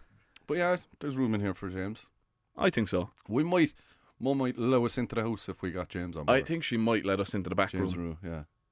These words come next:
Speaker 2: Like, the
Speaker 1: So
Speaker 2: back room is where we're hoping for.
Speaker 1: This is one of those rooms that you're
Speaker 2: You're not
Speaker 1: the
Speaker 2: allowed to
Speaker 1: posh
Speaker 2: touch.
Speaker 1: one, yeah.
Speaker 2: You're not allowed to touch anything.
Speaker 1: Like, there's a table there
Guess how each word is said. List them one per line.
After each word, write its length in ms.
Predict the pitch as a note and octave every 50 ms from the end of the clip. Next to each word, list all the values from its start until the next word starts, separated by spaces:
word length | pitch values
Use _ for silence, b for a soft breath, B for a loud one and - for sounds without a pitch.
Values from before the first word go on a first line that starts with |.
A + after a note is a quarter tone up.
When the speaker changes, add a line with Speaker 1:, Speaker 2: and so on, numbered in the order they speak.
| _ - - -
Speaker 2:
Like, 140 | A2+ B2
the 80 | - -
Speaker 1:
So 80 | F#3+ G3+
Speaker 2:
back 120 | F3+ -
room 200 | A3+ B3+ A#3 G3+
is 80 | E3+ D3
where 140 | D3 C3+ B2
we're 180 | A#2+ A2+ A2+ - -
hoping 380 | - G#3 A3 B3 - A2 F#2 -
for. 280 | G2+ F#2 F2+ F2+ - _ _ _ _ _ _ _ _ _ _ _ _ -
Speaker 1:
This 240 | A2 G#2+ - -
is 180 | A#2+ G#2+ G#2 A2
one 140 | A2 A2+ A2
of 40 | G#2+
those 180 | A2+ A2+ G#2+ G#2+
rooms 340 | A#2 A#2 A2+ A2 G2+ E2
that 120 | F#2+ G2+ F#2+
you're 320 | G2+ G2+ G2 G2 F#2 D#2+ - _ - -
Speaker 2:
You're 100 | - F#2
not 120 | F2+ G#2+ G2
Speaker 1:
the 60 | G2
Speaker 2:
allowed 40 | G#2+ A2 G#2
to 60 | G#2
Speaker 1:
posh 140 | A#2+ G#2 -
Speaker 2:
touch. 80 | G#2 F#2+
Speaker 1:
one, 140 | F#2 F#2
yeah. 200 | F#2+ F#2+ F#2+ F2+ E2+ - -
Speaker 2:
You're 100 | G#2+ G#2+
not 140 | A#2 A#2 A2+
allowed 180 | A#2 A2 G#2 -
to 60 | -
touch 200 | B2 G#2+ - - -
anything. 440 | A#2 A#2+ A2 G#2+ - - F#2+ F2+ - - _ _ _ _ _ _ _ _ -
Speaker 1:
Like, 180 | G2 G#2 G2 -
there's 180 | A#2 A2 G#2 A2+
a 60 | A2+
table 460 | - - C3+ C3+ C3 C3+ A2+ G#2+ G#2
there 320 | G#2 G2+ G2 G2 G2 F#2+